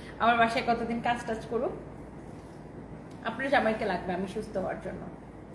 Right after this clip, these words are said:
আপনার বাপরেও পাঠাইতে পারেন, আপনার মারে ছাড়াই আপনার বাপরে পাঠাই দিতে পারেন, কোনো অসুবিধা নেই, আপনার আব্বাকেও পাঠাই দিতে পারেন।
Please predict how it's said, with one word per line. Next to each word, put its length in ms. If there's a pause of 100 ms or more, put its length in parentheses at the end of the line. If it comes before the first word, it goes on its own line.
(180)
আপনার 240
বাপরেও 380
পাঠাইতে 420
পারেন, 180 (800)
আপনার 240
মারে 280 (100)
ছাড়াই 240
আপনার 240
বাপরে 300
পাঠাই 280
দিতে 220
পারেন, 180 (140)
কোনো 140
অসুবিধা 440
নেই, 80
আপনার 180
আব্বাকেও 420
পাঠাই 220
দিতে 240
পারেন। 180